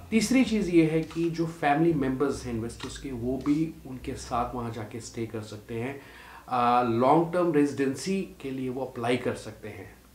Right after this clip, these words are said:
ठीक है ना? अ, उनको बस ये प्रूफ एक देना पड़ता है यहाँ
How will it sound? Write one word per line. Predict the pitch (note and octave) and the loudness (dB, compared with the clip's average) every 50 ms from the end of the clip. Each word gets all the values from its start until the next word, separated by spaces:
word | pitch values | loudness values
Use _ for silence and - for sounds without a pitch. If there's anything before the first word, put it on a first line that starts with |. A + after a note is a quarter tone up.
| _ - | _ -16
ठीक | - B2+ D3+ | -12 -8 -6
है | E3 | -6
ना? | F#3 G3+ G3 - - - - - - - - - - - | -6 -6 -8 -12 -16 -20 -20 -20 -20 -20 -20 -16 -6 -2
अ, | D3+ C#3+ C#3 C#3 C3+ C3+ C#3 C#3 - | 2 4 4 6 6 4 2 0 0
उनको | F#3+ F3 E3 G#3+ | -2 0 2 2
बस | - G3 G3 - E3+ | 2 2 2 2 4
ये | F#3 F#3+ | 4 4
प्रूफ | F#3 - D#3 F3 G#3 G#3 - G3+ | 4 4 2 2 2 4 2 2
एक | F3+ - B2 | 0 0 0
देना | C#3+ C#3 C#3+ C#3+ | -2 0 0 0
पड़ता | C#3+ C3+ B2+ C3 - C3+ | 0 -2 -4 -6 -6 -6
है | C3+ B2+ | -6 -6
यहाँ | A#2+ A2+ A#2 | -4 -6 -6